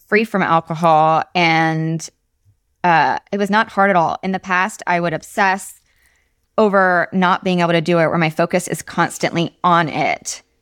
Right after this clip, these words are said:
No freedom at all, because my mind was always on alcohol, even when I wasn't drinking it. The f-, uh, the focus on alcohol. I can't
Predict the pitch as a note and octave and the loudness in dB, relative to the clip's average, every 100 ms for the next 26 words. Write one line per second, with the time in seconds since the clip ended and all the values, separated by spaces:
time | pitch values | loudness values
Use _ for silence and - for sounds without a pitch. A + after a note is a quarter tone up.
0 | - F3+ F#3+ - F#3+ E3+ D3 D#3 - D3+ | -4 -2 -2 0 0 0 0 0 2 2
1 | A2+ D#3 - F3 F3 D#3+ D#3 D#3 D#3+ D#3+ | 2 0 -2 -4 -4 -2 -2 0 2 2
2 | E3 - - E3 D3+ D3+ D3 - _ _ | 0 -4 -2 0 2 -2 -6 -16 _ _
3 | _ _ _ _ _ - F#3+ F3 D#3+ E3 | _ _ _ _ _ 0 2 2 2 0
4 | D#3 E3 E3 D3 D3 A#2+ - F3 E3+ D#3+ | 2 0 0 0 2 2 0 -2 0 0
5 | D#3 D3 C#3+ C3+ - G3+ E3+ C#3+ B2 - | 0 0 0 -2 0 -2 0 -4 -6 -10
6 | _ _ _ _ - F#3 - - E3+ D3 | _ _ _ _ -4 -4 -4 0 2 2
7 | A#2 - - _ _ _ _ _ _ _ | 0 -4 -10 _ _ _ _ _ _ _
8 | _ _ _ - F#3+ A3+ B3 B3 B3 - | _ _ _ -6 -2 0 0 -2 -2 -12
9 | _ _ _ _ _ _ - G3+ F#3+ G3 | _ _ _ _ _ _ -2 0 0 -2
10 | F3 - A#3+ - D#4 | -6 -6 -6 -6 -10